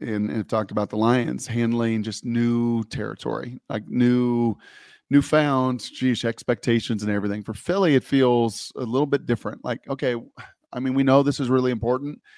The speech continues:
and at nine and one, it looked like we were gonna be the number one seed, and, and maybe you just step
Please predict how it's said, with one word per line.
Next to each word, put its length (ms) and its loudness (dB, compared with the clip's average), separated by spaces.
and 80 -6
at 80 -4
nine 200 4
and 80 2
one, 180 4
it 20 0
looked 200 0
like 120 4
we 100 4
were 100 4
gonna 140 4
be 120 6
the 80 4
number 260 4
one 240 0
seed, 460 -2
and, 120 -6
and 220 -6
maybe 240 0
you 220 -4
just 280 -6
step 220 -2